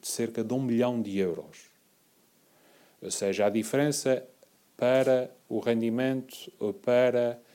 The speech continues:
a economia dessas famílias, entre esta medida de apoio do Governo Regional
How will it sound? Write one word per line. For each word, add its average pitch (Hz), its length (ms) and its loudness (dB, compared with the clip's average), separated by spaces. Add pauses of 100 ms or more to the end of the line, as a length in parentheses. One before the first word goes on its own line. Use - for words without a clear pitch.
(180)
a 107 80 -2
economia 117 680 0
dessas 120 320 -4
famílias, 98 580 -8 (1120)
entre 95 280 -2
esta 123 220 0
medida 120 400 0
de 110 80 0
apoio 113 300 -2
do 107 120 -6
Governo 107 360 -4
Regional 95 580 -6